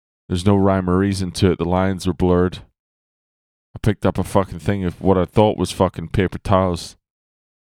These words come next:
I got home and it was fucking toilet paper. And now in my kitchen, when you go to get a fucking paper towel, do you know what you see? Do you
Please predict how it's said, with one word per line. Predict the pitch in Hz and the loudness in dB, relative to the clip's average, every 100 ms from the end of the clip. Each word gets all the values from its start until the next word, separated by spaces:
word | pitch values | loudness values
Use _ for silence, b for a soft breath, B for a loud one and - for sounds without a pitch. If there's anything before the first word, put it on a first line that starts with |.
| - | -10
I | |
got | 87 95 | 0 4
home | 95 92 90 | 4 2 -2
and | |
it | 71 | -6
was | - | -2
fucking | 92 82 - | -2 -2 -2
toilet | - 95 87 | 0 0 0
paper. | 95 82 85 78 _ _ _ _ _ _ _ _ _ _ _ _ - | -4 -2 -4 -6 _ _ _ _ _ _ _ _ _ _ _ _ -4
And | 104 | 2
now | 123 139 | 4 2
in | 104 | 2
my | 117 | 0
kitchen, | 139 113 - 92 90 | 0 -4 -4 -4 -2
when | 92 | -2
you | 92 | 2
go | 101 | 2
to | 98 | 2
get | 95 | 0
a | 90 | 0
fucking | 98 90 98 | -2 -2 -2
paper | 101 - | 0 0
towel, | - 101 95 | 2 2 2
do | 92 | 0
you | |
know | 104 | -4
what | - | -4
you | |
see? | 95 113 151 | -2 -2 -2
Do | |
you | 160 | -8